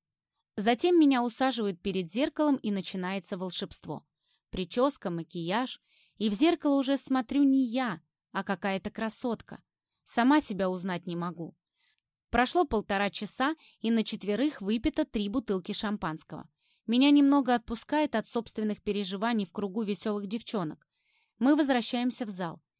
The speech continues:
И первое, что я замечаю, Руслана нет. А его цветы стоят в вазе на барной стойке.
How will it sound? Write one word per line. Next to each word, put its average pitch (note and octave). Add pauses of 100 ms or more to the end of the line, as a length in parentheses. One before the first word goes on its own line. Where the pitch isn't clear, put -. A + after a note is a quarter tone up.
(260)
И G3+
первое, C4
что -
я G3+
замечаю, G3 (260)
Руслана G#3
нет. A3+ (640)
А G#3+
его A#3
цветы A#3
стоят G3+
в F3+
вазе A3
на F3+
барной G#3
стойке. D#3+